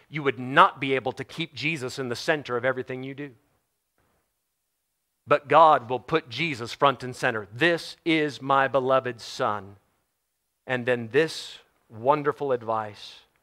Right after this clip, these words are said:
"Hear him." That i-,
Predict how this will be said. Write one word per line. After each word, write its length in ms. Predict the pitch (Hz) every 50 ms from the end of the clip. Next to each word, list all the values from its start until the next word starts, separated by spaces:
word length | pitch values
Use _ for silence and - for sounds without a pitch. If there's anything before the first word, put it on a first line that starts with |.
| _ _ _ _ _ _ _ _ _ _ _ _ _ _ _ _ _ _ _ _ _ _ _ _ _
"Hear 640 | - - - 160 156 147 143 143 143 139 139 131 117 _ _ _ _ _ _ -
him." 440 | - - 123 110 98 92 92 85 82 _ _ _ _ _ _ _ _ _ _ _ _ _ _ _ _ _ _ _ _ _ _ _ _ _ _ _ _ _ _ _ _ _ _ _ _ _ _ _ _ _ _ _ _ _ _ _ _ _ _ _ _
That 180 | - 135 156 151
i-, 260 | 147 - - - -